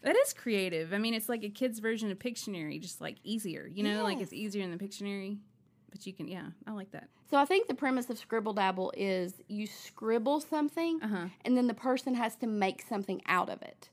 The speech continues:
Speaker 1: Oh.
Speaker 2: So you make
Speaker 1: Hmm.
Speaker 2: a scribble,
Speaker 1: Yeah.
Speaker 2: and then you would look at it and be like, "Oh, that's a unicorn."
Speaker 1: Yeah.
Speaker 2: You have to see something in it.
Speaker 1: It's like a Rorschach test.
Speaker 2: Yeah, I'm like,
Speaker 1: Yeah.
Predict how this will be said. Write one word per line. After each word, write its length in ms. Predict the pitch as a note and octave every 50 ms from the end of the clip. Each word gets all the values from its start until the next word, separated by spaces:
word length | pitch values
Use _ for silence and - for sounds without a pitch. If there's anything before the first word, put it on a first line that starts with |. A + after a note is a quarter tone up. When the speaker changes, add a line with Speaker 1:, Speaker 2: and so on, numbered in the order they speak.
| _ _ E3+
Speaker 1:
Oh. 520 | D#3+ D#3+ G3 A#3 C4 C#4+ C#4+ C#4+ C#4+ C#4+
Speaker 2:
So 360 | C4 B3 A#3+ A#3+ A3+ A3 G3 E3+
you 200 | C3+ A3 B3 B3+
make 280 | A#3+ A#3 A#3 A#3 A#3+ F#3+
Speaker 1:
Hmm. 60 | C#4
Speaker 2:
a 40 | B3
scribble, 800 | - - - - A#3+ A#3+ A#3 G#3 F#3 D#3+ D3+ D#3+ F3 F#3+ - - _ _ _ _ _ _ _
Speaker 1:
Yeah. 260 | - D4 C#4 F#3+ D#3 E3+ - _ _ _ _ _ - -
Speaker 2:
and 160 | B3 A#3+ A3+
then 240 | G#3+ G#3 F#3+ D#3+ - -
you 240 | G3 G3+ A3 B3 A#3
would 120 | B3 A#3+
look 200 | A3 A#3 A3+ A3+
at 140 | A3 G3+ F#3+
it 60 | F3+ -
and 80 | G3 F#3+
be 100 | F#3+ F3
like, 200 | E3+ E3 E3+ - -
"Oh, 300 | - C#4 C4+ B3 G#3+ G3 F#3+
that's 340 | G#3 G#3 G#3+ A3 G#3+ - - - -
a 520 | - F#3 F#3+ F#3+ F#3+ F#3+ F#3 F#3 G3 G3 - - -
unicorn." 760 | - G3+ G3 G#3+ F#3+ F3+ F3 - - - - - - - - - _ _ _ _ _ _ _ _ _ _ -
Speaker 1:
Yeah. 240 | A3+ G#3 E3 D#3 D#3+ - _ _ _ _ - _ _ -
Speaker 2:
You 200 | B3+ C4 D#4 D#4
have 140 | D4+ D4 C#4+
to 100 | - A#3+
see 240 | A#3 - - C4+ B3+
something 380 | B3 - A#3 A3 G#3+ G3 F#3 -
in 200 | - - F#3 F3
it. 120 | - - - - -
Speaker 1:
It's 100 | - A3
like 100 | G#3 F#3+
a 60 | F3+
Rorschach 420 | E3+ F3 F3 - - - - -
test. 380 | - - - - - - - -
Speaker 2:
Yeah, 120 | G4+ G#4+ E4
I'm 80 | C4+
like, 300 | B3 F#3+ F3 E3+ - -
Speaker 1:
Yeah. 180 | A3 G#3 -